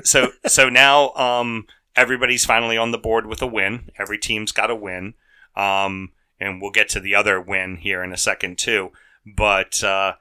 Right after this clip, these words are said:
Speaker 1: it's looking like it's a six, seven dog race here at the bottom of the table. No one seems to wanna separate themselves.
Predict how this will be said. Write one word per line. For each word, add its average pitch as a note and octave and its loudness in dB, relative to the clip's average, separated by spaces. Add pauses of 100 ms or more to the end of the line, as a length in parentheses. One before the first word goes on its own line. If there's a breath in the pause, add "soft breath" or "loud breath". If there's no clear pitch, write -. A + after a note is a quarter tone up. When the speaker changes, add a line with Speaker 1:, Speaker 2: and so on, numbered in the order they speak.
(220)
Speaker 1:
it's C3 -2
looking F3+ 0
like D3+ 2
it's B2+ -2
a F#3+ 0 (220)
six, - 0
seven B2+ 0
dog A2 2
race F#2+ 0
here F#2+ -6
at F2+ -10
the F#2+ -6
bottom G2 -2
of F#2 -12
the F2+ -16
table. G2+ -4 (300 soft breath)
No G#2+ -2
one C#3 -4
seems A#2+ -2
to A#2+ -6
wanna G#2 -6
separate G#2+ -2
themselves. F#2+ -4